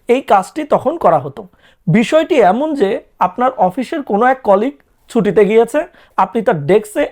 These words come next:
একটি ছোট নোট রেখে চলে গেলেন। সে যখন ফিরবে, আপনার মেসেজটি তখন সে পড়বে। কিন্তু টমলিনসনের উদ্ভাবনের পর জনৈক একজন গবেষক তার ইউনিভার্সিটির মেইনফ্রেম কম্পিউটার থেকে অরপানেটের মাধ্যমে যুক্ত অন্য কোনো ইউনিভার্সিটির মেইনফ্রেম কম্পিউটারে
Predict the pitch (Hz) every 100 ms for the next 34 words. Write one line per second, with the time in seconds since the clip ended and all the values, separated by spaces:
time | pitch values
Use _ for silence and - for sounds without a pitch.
0 | - 196 277 - 208 202 277 196 208 233
1 | 208 - 359 381 - 233 160 135 123 143
2 | _ _ - - 220 262 302 233 285 330
3 | 190 247 359 - 190 240 220 170 175 220
4 | - 320 196 180 170 254 214 143 127 -
5 | _ - 220 311 220 294 262 202 214 277
6 | 302 349 302 285 196 254 320 311 262 -
7 | 147 131 160 302 185 196 202 262 330 320
8 | 254 311 240 160 151 170 240 254 311 277
9 | 240 233 254 277 277 285 294 226 196 208
10 | 247 240 226 185 208 233 226 220 175 156
11 | - - 202 214 254 277 330 311 294 311
12 | 233 285 - 269 240 240 247 277 285 190
13 | 254 269 254 254 254 269 - 294 285 269
14 | 294 285 277 247 180 151 156 143 135 127